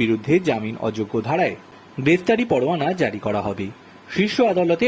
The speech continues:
আবেদন জানানো হয়েছিল যাতে মুখ্য সচিবদের ভার্চুয়াল মাধ্যমে হাজিরা দেওয়ার সুযোগ দেওয়া হয়, কিন্তু সে কথা শুনতে রাজি হননি প্রধান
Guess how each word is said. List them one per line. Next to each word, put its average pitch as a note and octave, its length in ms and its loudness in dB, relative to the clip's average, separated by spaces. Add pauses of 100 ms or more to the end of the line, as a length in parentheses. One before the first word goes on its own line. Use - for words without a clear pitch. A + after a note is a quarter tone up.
(100)
আবেদন A2 340 -4
জানানো A2 320 -4
হয়েছিল A#2 280 0 (120)
যাতে C#3 160 0 (200)
মুখ্য B2 240 -4
সচিবদের A#2+ 460 0 (100)
ভার্চুয়াল G#3 460 2
মাধ্যমে A#2+ 360 -2
হাজিরা A2 380 -2
দেওয়ার G#2 320 -2
সুযোগ C#3 260 2 (140)
দেওয়া A2 260 0
হয়, G2 160 -6 (480)
কিন্তু C#3+ 260 0
সে C3 140 0
কথা D#3 260 -2 (380)
শুনতে C3+ 260 0
রাজি A2 300 -2
হননি F3+ 200 0 (120)
প্রধান A#2 260 -2